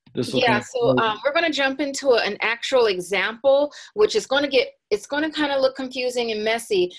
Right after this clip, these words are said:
Speaker 2: We've have twice as many people on here than we had at the beginning. So I just wanna remind you guys, if you have questions, ask those. There's a Q and A box for your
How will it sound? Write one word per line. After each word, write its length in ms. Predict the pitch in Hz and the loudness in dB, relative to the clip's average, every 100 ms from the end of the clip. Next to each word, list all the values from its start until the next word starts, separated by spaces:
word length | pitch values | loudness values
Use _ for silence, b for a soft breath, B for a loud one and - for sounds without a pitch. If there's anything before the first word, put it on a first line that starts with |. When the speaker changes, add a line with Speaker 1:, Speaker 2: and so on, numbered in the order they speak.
| B | B
Speaker 2:
We've 240 | - 233 240 | -4 -4 0
have 260 | 262 233 | 0 0
twice 280 | - 311 302 | -2 0 0
as 100 | 330 | 0
many 220 | 285 269 | -4 -4
people 280 | 269 269 254 | -6 -4 0
on 140 | 226 220 | 0 0
here 240 | 226 214 | 0 0
than 160 | 196 196 | -2 -4
we 80 | |
had 240 | 196 208 196 | -4 -4 -4
at 120 | 190 | -6
the 60 | 180 | -6
beginning. 380 | 180 190 185 | -2 -2 -4
So 140 | 180 180 | -4 -4
I 20 | |
just 160 | 208 - | -4 -6
wanna 160 | 214 | -6
remind 420 | 202 190 190 202 | -4 -4 -2 -2
you 120 | 196 196 | -4 -2
guys, 260 | 180 180 | -2 -2
if 80 | 185 | -6
you 100 | 185 | -6
have 180 | 180 175 | -6 -6
questions, 640 | - 254 269 302 277 294 B B B - | -2 -2 0 -6 -8 -10 B B B -4
ask 240 | 233 - | -4 -2
those. 220 | 254 240 | 0 0
There's 180 | 233 185 | 0 -4
a 40 | |
Q 260 | 180 - 262 | -6 -4 -4
and 100 | 262 | -2
A 100 | 247 | -2
box 320 | 247 220 - | -2 -4 -6
for 100 | - | -4
your 160 | 226 | -2